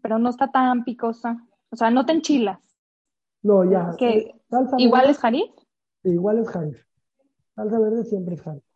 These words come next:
Speaker 1: Ah, aunque no esté tan picosa, ok.
Speaker 2: Sí, no tiene que ser así.
Speaker 1: Gracias.
Speaker 2: Salsa verde siempre es jarib. Chamoy, haz de cuenta, aunque no pica, pero es ácido,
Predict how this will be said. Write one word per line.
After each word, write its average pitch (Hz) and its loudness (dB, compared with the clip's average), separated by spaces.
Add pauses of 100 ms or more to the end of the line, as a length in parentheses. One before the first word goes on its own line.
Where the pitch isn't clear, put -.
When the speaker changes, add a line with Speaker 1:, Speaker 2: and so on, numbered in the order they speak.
Speaker 1:
Ah, 247 2
aunque 240 0
no 254 -2
esté 262 -8
tan 226 -8
picosa, 214 -8
ok. 208 -12 (320)
Speaker 2:
Sí, 202 -4
no 202 -2
tiene 214 -8
que 185 -14
ser 190 -8
así. 180 -8 (140)
Speaker 1:
Gracias. 208 -6
Speaker 2:
Salsa 240 -6
verde 247 -6
siempre 196 -6 (400)
es 196 -12
jarib. 170 -10 (120)
Chamoy, 208 4
haz 202 4
de 190 0
cuenta, 208 -2 (240)
aunque 165 -6
no 202 0
pica, 208 -4
pero 175 -4
es 170 -8
ácido, 190 -6